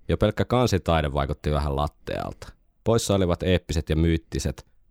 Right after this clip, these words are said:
maalaukselliset levynkannet. Ja tilalla oli kökkö, muovinen edi, joka näytti kuin jostain B-kauhuleffan V H S-kasetin kannesta reväistyllä.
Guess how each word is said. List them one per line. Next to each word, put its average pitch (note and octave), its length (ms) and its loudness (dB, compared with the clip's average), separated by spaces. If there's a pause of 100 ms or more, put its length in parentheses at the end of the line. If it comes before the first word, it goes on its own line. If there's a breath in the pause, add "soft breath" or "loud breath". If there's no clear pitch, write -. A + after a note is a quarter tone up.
maalaukselliset D#2+ 840 0
levynkannet. C2+ 760 -2 (560)
Ja E2 60 -2
tilalla F2+ 420 2
oli D2+ 180 -2
kökkö, F#2 580 2
muovinen D#2 580 0
edi, D2+ 460 0
joka D2 240 -2
näytti D#2 320 0
kuin D2 140 -4
jostain D2 320 -2
B-kauhuleffan D2 960 0
V D2 180 2
H - 20 0 (180)
S-kasetin C2+ 480 -6
kannesta C2 560 -4 (360 soft breath)
reväistyllä. B1 920 -4